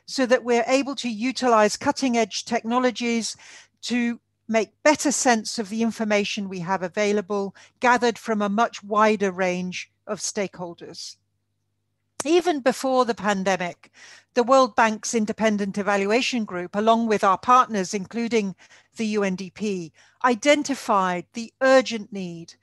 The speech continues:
for a global partnership focused on expanding monitoring and evaluation capacity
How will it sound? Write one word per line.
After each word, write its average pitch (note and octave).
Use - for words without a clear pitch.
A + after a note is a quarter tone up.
for A#3+
a G#3
global A#3+
partnership G3+
focused A#3+
on G#3
expanding A#3
monitoring G#3+
and F#3+
evaluation F3+
capacity F3